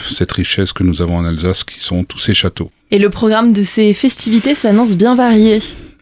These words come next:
Speaker 1: Ben, on a voulu, euh, surtout, euh, nous concentrer sur ce que faisait l'association depuis, euh, ces quinze années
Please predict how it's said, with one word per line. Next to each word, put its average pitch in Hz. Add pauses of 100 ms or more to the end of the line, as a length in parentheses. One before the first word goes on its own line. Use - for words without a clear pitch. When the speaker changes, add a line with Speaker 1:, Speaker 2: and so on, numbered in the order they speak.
(100)
Speaker 1:
Ben, 95
on 117
a 117
voulu, 131
euh, 117
surtout, - (140)
euh, 101
nous 101
concentrer 110
sur -
ce -
que -
faisait 107
l'association 98
depuis, 90
euh, 82
ces -
quinze 87
années 98